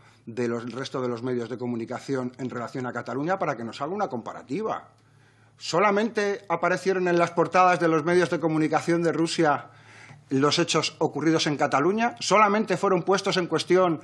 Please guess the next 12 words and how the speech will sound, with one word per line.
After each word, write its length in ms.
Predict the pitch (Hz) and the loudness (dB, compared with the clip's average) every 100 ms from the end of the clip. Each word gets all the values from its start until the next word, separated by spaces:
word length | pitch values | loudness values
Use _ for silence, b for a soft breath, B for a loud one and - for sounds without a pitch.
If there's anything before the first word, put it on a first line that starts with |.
| B | B
por 140 | 175 160 | 0 2
los 160 | 147 | 2
medios 260 | 175 185 170 | 4 4 4
de 80 | 170 | 2
comunicación 680 | 165 160 160 156 - 175 | 2 2 2 2 2 2
rusos 500 | 165 180 175 170 147 B - | 4 4 4 4 2 B 0
la 140 | 160 | 2
actuación 680 | 160 160 151 180 185 180 143 B B - | 4 4 4 6 6 6 2 B B 0
en 160 | 160 | 2
Cataluña 680 | 160 160 160 180 175 160 - | 4 4 6 6 4 2 0
frente 420 | - 170 165 165 | 0 2 2 4
al, 380 | 160 160 156 | 4 4 2